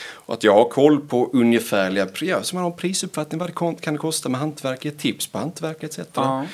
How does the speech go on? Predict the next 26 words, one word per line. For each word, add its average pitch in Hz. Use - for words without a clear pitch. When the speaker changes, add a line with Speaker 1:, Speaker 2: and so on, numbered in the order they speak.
Speaker 1:
Och -
därav 123
kunna 110
möjliggöra 120
att 107
denna 117
kunden 110
i 107
fråga 104
som 107
kanske 101
egentligen 113
hade 117
gått 107
därifrån 101
tyckte 98
att -
nej, 113
jag -
ska -
nog 101
ha 101
det 107
där 101
extra 101
rummet. 76